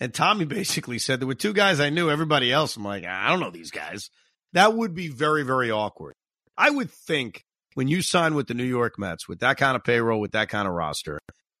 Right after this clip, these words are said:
yes, you went in there thinking, "There's no way I'm gonna be traded." But when you combine two things that happened: number one, they sucked.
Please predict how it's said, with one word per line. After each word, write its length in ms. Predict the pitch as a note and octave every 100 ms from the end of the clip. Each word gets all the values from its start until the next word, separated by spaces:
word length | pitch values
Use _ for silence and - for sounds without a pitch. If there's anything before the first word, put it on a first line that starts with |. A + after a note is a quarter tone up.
| -
yes, 580 | A#2+ D#3+ - - - _ -
you 220 | A#2 G3+
went 220 | G3 E3
in 100 | D#3
there 160 | C#3+ B2+
thinking, 400 | - A#2 A2+ A2
"There's 240 | G#2+ F#2+
no 240 | A2+ B2
way 220 | A#2 A2+ G#2+
I'm 80 |
gonna 100 | G2+
be 140 | G2+ F2+
traded." 380 | - F2+ C#2+ - _ _ _
But 100 | -
when 120 | B2 E3
you 100 | G#3+
combine 420 | G#3 F3+ C#3+ A2
two 180 | - G#3
things 340 | F3 F3+ D3
that 180 | B2 A2+
happened: 380 | G2 D#2+ - A#1+ _ _ _
number 300 | A2+ D3 G3+
one, 260 | F#3+ E3+ D#3+
they 100 | B2+
sucked. 440 | - - E2+ D2+